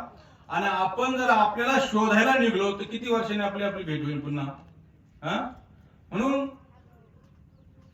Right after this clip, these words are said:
तसं जर अज्ञानाने जर गेलं तर खूप अवघड आहे. आयुष्य गेलं तुमचं, तुमचे कितीतरी जन्म होऊन गेले तरी तुम्हाला देवाची प्राप्ती होणार नाही. कारण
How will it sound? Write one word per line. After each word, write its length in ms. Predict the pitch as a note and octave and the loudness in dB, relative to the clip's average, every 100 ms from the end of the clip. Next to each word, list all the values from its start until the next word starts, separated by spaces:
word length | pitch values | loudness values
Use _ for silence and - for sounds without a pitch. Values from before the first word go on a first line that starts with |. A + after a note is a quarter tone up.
| - - - - - | -20 -20 -20 -20 -8
तसं 280 | G#3+ A3+ A#3+ | -6 -2 -2
जर 100 | B3 | 2
अज्ञानाने 600 | A3 G3+ G3+ A3+ C#4 C#4 | 4 4 4 2 4 4
जर 220 | C#4 C4+ | 2 2
गेलं 240 | C4 B3+ A#3+ | 2 0 -2
तर 180 | A#3+ - | -2 -4
खूप 160 | A#3 | 2
अवघड 340 | G#3+ G3 F#3+ D#3 | 4 4 2 0
आहे. 100 | C3+ C#3 - - - - - | -4 -6 -16 -20 -20 -20 -8
आयुष्य 440 | G3+ A#3+ - A#3+ | -4 -4 -4 -4
गेलं 220 | A#3 A3+ A3 | -2 0 -2
तुमचं, 340 | G#3+ G#3 G3 - - - - - - | -4 -4 -6 -8 -18 -20 -20 -20 -8
तुमचे 200 | G#3+ G3 | -8 -8
कितीतरी 560 | - - A3 C#4 D4 | -10 -10 -2 2 4
जन्म 280 | A3+ C4+ C4+ | 6 6 6
होऊन 300 | A#3+ G#3+ A3+ | 8 6 6
गेले 260 | A#3+ A#3+ A#3 | 2 2 0
तरी 140 | A3+ | -2
तुम्हाला 220 | A3 G#3+ | -4 -2
देवाची 380 | F#3+ G#3 A3+ A#3 | -2 -2 -2 -4
प्राप्ती 300 | G#3+ G#3 G3+ | -6 -6 -4
होणार 180 | F3 F3+ | -4 -4
नाही. 140 | F#3 | -6
कारण 380 | - G3 A#3+ A#3+ | -4 -2 0 -2